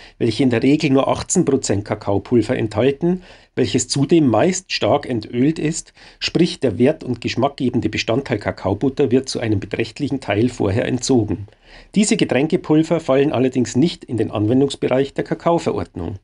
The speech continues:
Ähnlich verhält es sich mit häufig fertig portionierten kakaohaltigen Getränkepulvern,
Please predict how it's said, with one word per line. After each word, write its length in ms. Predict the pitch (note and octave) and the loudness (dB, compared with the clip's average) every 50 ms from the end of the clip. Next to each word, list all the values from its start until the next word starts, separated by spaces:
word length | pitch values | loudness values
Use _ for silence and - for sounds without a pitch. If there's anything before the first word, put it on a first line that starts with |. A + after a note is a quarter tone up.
| _ _ _ _ _ _ _ _ _ _ _ _ _ _ _ _ _ _ - | _ _ _ _ _ _ _ _ _ _ _ _ _ _ _ _ _ _ -2
Ähnlich 420 | - B2 C3 D3 D#3 F3 E3+ - | 2 2 2 4 4 2 2 2
verhält 280 | - D#3 C#3+ D#3+ D#3+ - | 2 0 2 0 0 0
es 140 | E3+ - - | -2 -2 0
sich 180 | F3+ D#3+ - | -2 0 2
mit 160 | D#3 C#3+ - | 0 0 2
häufig 400 | - - C#3+ C#3+ - - E3 - | 2 2 2 2 2 0 0 0
fertig 380 | - - C#3 C#3+ - - C#3 - | 2 0 0 0 0 -4 -6 -2
portionierten 600 | - D#3 D3 - - - B2+ C3+ D#3+ D#3 - E3 | -2 -2 -2 0 2 2 4 4 2 2 0 -4
kakaohaltigen 760 | - - D3 C3+ - - A#2+ B2 C3+ C#3 - D#3+ D#3 - - | -2 -2 -4 -4 0 -2 0 2 0 0 -2 -4 -4 -2 -4
Getränkepulvern, 920 | - - - D3+ D#3 D#3+ - - - - C#3 D3 C#3 - D#3 D3 D#3+ D#3+ | -2 -2 0 0 0 0 0 -2 -2 0 0 0 2 2 0 0 0 -2